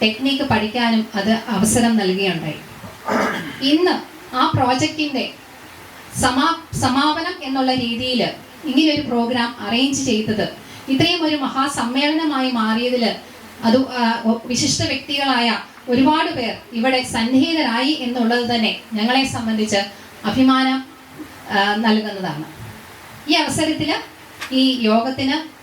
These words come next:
സ്വാഗതം ആശംസിക്കുക എന്നുള്ളതാണ് എൻ്റെ കർത്തവ്യം. ആദ്യമേ തന്നെ യോഗ അധ്യക്ഷ-, യോഗ അധ്യക്ഷനായ ശ്രീ ബെൽജി ഇമ്മാനുവൽ സർ, അദ്ദേഹത്തെ സംബന്ധിച്ചിടത്തോളം ഉഴവൂർ കോളേജിനെ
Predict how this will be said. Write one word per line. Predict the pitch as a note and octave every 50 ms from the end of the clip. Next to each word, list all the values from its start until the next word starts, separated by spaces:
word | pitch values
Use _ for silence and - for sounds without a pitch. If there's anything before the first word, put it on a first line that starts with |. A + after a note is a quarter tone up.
| - - - - -
സ്വാഗതം | - - C4+ C#4 C#4+ D#4 F4 - F#4+ - -
ആശംസിക്കുക | C4 A#3+ A3+ C4+ C4 - - - C4 C4 B3+
എന്നുള്ളതാണ് | B3+ B3+ B3 A3 G#3+ A3 A3 G#3+ G#3 G#3 G3+ G3 G3 G3 G#3 G#3+ -
എൻ്റെ | G3 F#3 A3 A3 A3
കർത്തവ്യം. | F#3+ F3+ - E3+ E3 D#3+ D#3+ C#3+ - - - - - - - - - - - - -
ആദ്യമേ | C4+ C#4 D4+ F#4 F#4 F#4 F4+ D#4+ D4+ C#4+
തന്നെ | C4 B3+ A#3+ D4 - - - - - - - A#3+
യോഗ | A#3 A#3+ B3+ C4 C#4 D4
അധ്യക്ഷ-, | D4 D4 C#4+ - - A#3+ A3+ G#3+ C4 C4 - -
യോഗ | A#3+ A#3+ B3+ C4+ C#4
അധ്യക്ഷനായ | C4+ A#3 A3 A3+ A#3+ - - C4+ A#3+ A3 G#3 G#3 A3 A3+ D#4 - - - - - - -
ശ്രീ | - A#3 A#3 A#3 -
ബെൽജി | A3 A3 A#3+ C4 C4+ C4+ C4 D4+ D4+ D4 C#4+ A3+
ഇമ്മാനുവൽ | G#3+ G#3+ G#3+ - G#3+ A3 G#3 G3+ F#3 D#3+
സർ, | - F3 D#3+ D#3+ - - - - - - - - - - - - - A3+
അദ്ദേഹത്തെ | G#3+ B3+ B3 C4 C#4+ C#4+ C#4+ C4+
സംബന്ധിച്ചിടത്തോളം | C4 C4+ B3+ A#3 A#3 A#3+ - B3+ A#3 - - A#3+ A#3 A3+ A3 A3 - - - - - - - -
ഉഴവൂർ | A3+ A3 B3 C4 C4+ D4 D4
കോളേജിനെ | C#4+ C4 A#3+ A3+ A#3 B3 A#3+ A#3+ B3+ B3 B3 A#3